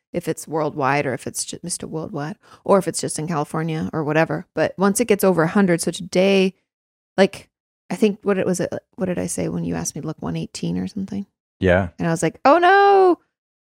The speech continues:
Speaker 1: What is it? Batten the hatches? What do you say? Is that the right word?
Speaker 2: Yeah, I think batten the hatches would work in this
Speaker 1: Yeah.
Speaker 2: case.
Speaker 1: Yeah.
Speaker 2: <laughs>
Speaker 1: Close everything.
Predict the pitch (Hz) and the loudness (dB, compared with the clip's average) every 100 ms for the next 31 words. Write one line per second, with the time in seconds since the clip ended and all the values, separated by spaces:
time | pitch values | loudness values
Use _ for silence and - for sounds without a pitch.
0 | _ _ _ _ _ _ _ - 214 233 | _ _ _ _ _ _ _ -4 -2 0
1 | 233 208 202 - 233 226 233 240 - 262 | 0 0 0 2 2 2 0 -4 -6 -6
2 | - 240 220 - - 196 _ - 220 - | -4 -6 -6 -6 -10 -12 _ -8 -6 -4
3 | 233 - - - _ - 107 - - 90 | -6 -4 -6 -8 _ 4 4 4 -2 -4
4 | 92 92 85 85 82 82 92 87 87 90 | -2 -2 -2 -4 -4 -4 -6 -8 -8 -6
5 | 90 95 92 - 90 - _ _ - - | -6 -6 -6 -4 -6 -6 _ _ -10 -10
6 | _ _ _ _ _ _ - - 180 - | _ _ _ _ _ _ -12 -4 -2 -2
7 | 349 - - - - 415 392 _ 494 392 | -4 -6 -8 -10 -4 -2 -2 _ -6 -6
8 | _ _ _ _ - - 262 262 254 233 | _ _ _ _ -8 4 6 8 6 6
9 | 214 208 - 202 | 4 0 -2 -6